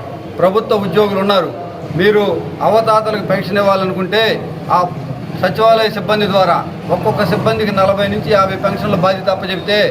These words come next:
ఎక్కడైతే అవతాతలు కానీ వితంతులు వికలాంగులు ఉన్నారో వారింటికి వెళ్ళి పాత విధానంలో పెన్షన్ ఇచ్చేదానికి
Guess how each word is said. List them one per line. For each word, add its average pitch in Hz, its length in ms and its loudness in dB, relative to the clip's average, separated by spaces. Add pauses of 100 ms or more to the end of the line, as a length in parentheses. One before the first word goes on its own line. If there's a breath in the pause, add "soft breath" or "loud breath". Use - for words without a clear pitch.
(440)
ఎక్కడైతే 208 400 0 (140)
అవతాతలు 202 560 2
కానీ 190 260 0
వితంతులు 202 420 -2
వికలాంగులు 202 460 -2
ఉన్నారో 190 320 2 (380)
వారింటికి 190 460 0
వెళ్ళి 208 220 4 (360)
పాత 202 160 2 (120)
విధానంలో 202 420 0 (100)
పెన్షన్ 190 280 -2
ఇచ్చేదానికి 185 520 -2